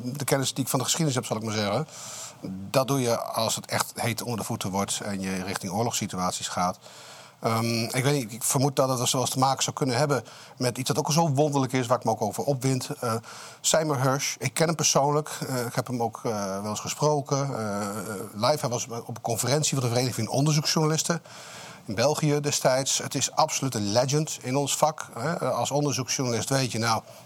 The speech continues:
kijk je echt tegen zo iemand op met zo'n track record, vijfentachtig jaar. Hij legt minutieus bloot. Ik kan iedereen aanbevelen het artikel te lezen van hem. Is, is, is gewoon te vinden op Substack. Daar laat hij echt zien dat de Amerikanen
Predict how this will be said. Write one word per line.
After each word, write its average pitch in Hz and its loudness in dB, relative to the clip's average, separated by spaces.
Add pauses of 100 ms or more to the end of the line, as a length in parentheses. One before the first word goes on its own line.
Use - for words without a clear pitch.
(100)
kijk 113 0
je - -10
echt - -2
tegen 117 -2
zo 143 4
iemand 127 2
op 165 4
met 127 0
zo'n 127 2 (240)
track 151 2
record, 147 2
vijfentachtig 131 2
jaar. 120 4 (500)
Hij 143 2
legt 120 -2 (200)
minutieus 156 4
bloot. 127 4
Ik 131 -4 (220)
kan 135 2
iedereen 160 4
aanbevelen 139 4
het 127 0
artikel 156 0
te - 0
lezen 143 4
van 160 4
hem. 151 4
Is, 131 -6
is, - -6
is 117 -4
gewoon 113 -2
te 113 -8
vinden 117 0
op - -4
Substack. 139 -2 (640)
Daar 147 4
laat 143 4
hij - -8
echt 156 2
zien 127 2
dat 127 4
de - 0
Amerikanen 113 2